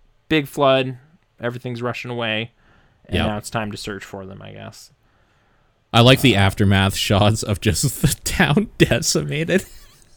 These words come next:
Speaker 2: <laughs>
Speaker 1: I think there's some optimism from the townspeople. Like, they're gonna be like, "Hey, whatever, we can build it again."
Speaker 2: Yeah,
Speaker 1: At least
Speaker 2: they're
Speaker 1: we're
Speaker 2: totally
Speaker 1: alive.
Speaker 2: fine.
Speaker 1: Yeah.
Speaker 2: Yeah. Yeah, no, this is great for them. The troll problem's taken care of.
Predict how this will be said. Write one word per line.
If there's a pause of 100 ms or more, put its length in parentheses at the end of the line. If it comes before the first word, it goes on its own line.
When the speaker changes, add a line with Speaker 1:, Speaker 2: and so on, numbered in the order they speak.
(180)
Speaker 2:
<laughs>
Speaker 1:
I
think
there's
some
optimism
from
the
townspeople.
Like,
they're
gonna
be
like,
"Hey,
whatever,
we
can
build
it
again." (600)
Speaker 2:
Yeah,
Speaker 1:
At
least
Speaker 2:
they're
Speaker 1:
we're
Speaker 2:
totally
Speaker 1:
alive.
Speaker 2:
fine. (440)
Speaker 1:
Yeah.
Speaker 2:
Yeah. (460)
Yeah,
no,
this
is
great
for
them. (220)
The
troll
problem's
taken
care
of.